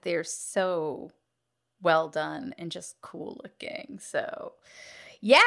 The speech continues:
if you are into R P Gs and also into the fifth season and all things Jemison,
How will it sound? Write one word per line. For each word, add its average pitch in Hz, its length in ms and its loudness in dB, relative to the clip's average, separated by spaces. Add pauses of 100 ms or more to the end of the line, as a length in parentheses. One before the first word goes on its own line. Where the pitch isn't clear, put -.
(160)
if 269 220 8
you 302 200 4
are 311 400 12
into 302 400 6
R 311 200 10
P 320 180 2
Gs 311 880 -2
and 247 840 6
also 269 460 8
into 269 240 2
the 240 100 -4
fifth 247 240 -2
season 247 680 -6
and 226 180 0
all 226 180 2
things 226 400 -6
Jemison, 196 920 0